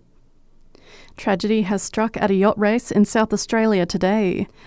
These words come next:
A sailor competing in the Lincoln Week Regatta in Port Lincoln has died after being injured and falling into the water.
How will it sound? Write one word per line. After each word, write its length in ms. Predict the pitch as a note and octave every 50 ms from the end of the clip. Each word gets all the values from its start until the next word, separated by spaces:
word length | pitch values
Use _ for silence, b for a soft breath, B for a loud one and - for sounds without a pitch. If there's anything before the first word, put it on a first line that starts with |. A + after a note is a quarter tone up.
| b b b
A 80 | b G#3
sailor 380 | - - F#3+ G3 G3+ G#3+ A3+
competing 560 | A3+ - G#3+ G3 F#3+ G3+ G#3+ G#3 - A#3 G3 -
in 140 | - G3
the 100 | F#3+ F#3
Lincoln 420 | F#3 F#3 G3+ G#3+ G3+ - G#3+ G3 F#3
Week 240 | F#3 G3 G3 - -
Regatta 500 | F3+ F3 F3 F#3+ G#3 G#3 - A3 A3+ A#3
in 160 | - - F#3+ F3+
Port 260 | - - F#3+ - -
Lincoln 440 | F#3 G3 A3 A3 - G#3 G3+ A3 B3
has 280 | A#3 F#3+ G3+ G3 F3+
died 360 | - - G#3 A3+ A#3+ B3+ B3
after 280 | - - A#3 A3+ - A3+
being 280 | F#3 A3 G#3+ G#3+ G#3+ -
injured 340 | A#3 C4 C4 - C4+ C4+
and 240 | A#3+ - A#3+ A3+ A3
falling 360 | - B3 A3+ G#3+ G#3 G3+ F#3+
into 200 | F3+ F3+ F3 -
the 120 | F3 F3 E3+
water. 600 | D#3+ F3 G3 A3+ A3+ - B3 A3 F#3+ F3 -